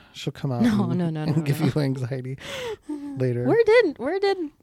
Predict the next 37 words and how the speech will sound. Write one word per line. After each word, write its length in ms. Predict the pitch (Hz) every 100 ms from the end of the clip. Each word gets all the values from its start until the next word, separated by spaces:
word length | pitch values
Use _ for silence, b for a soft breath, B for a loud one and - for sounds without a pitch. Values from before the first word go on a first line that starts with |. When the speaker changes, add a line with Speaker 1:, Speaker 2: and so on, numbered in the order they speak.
| _ _
Speaker 2:
she 240 | - 240 202
go? 160 | 170
Speaker 1:
Don't 160 | 156 143
worry 160 | 147
about 240 | 139 110 113
it. 180 | 117 - b b b b b b
Speaker 2:
What? 240 | 226 262 - b b b
Speaker 1:
Oh 20 | 220
Speaker 2:
Wait, 160 | 226
Speaker 1:
my 60 | 220
Speaker 2:
what's 140 | 233 -
Speaker 1:
God, 180 | 208
Speaker 2:
her? 40 | 247
I 20 |
Speaker 1:
here 20 |
we 40 | -
Speaker 2:
always 180 | 370
Speaker 1:
go 80 | -
Speaker 2:
get 140 | - -
the, 60 |
Speaker 1:
again. 100 | -
Speaker 2:
I 80 | 285 320
always 100 | 381
Speaker 1:
Here 100 | 175
Speaker 2:
get 40 |
Speaker 1:
we 80 | 185
go 100 | 170
Speaker 2:
them, 80 | 151
Speaker 1:
again. 340 | 147 139 127 123
Speaker 2:
I 60 |
always 200 | 339 415 -
get 140 | 392
them 200 | 392 349
mixed 320 | 339 - -
up. 380 | 311 240 160 - 214 226
Their 160 | 233
names. 500 | 247 247 175 160 -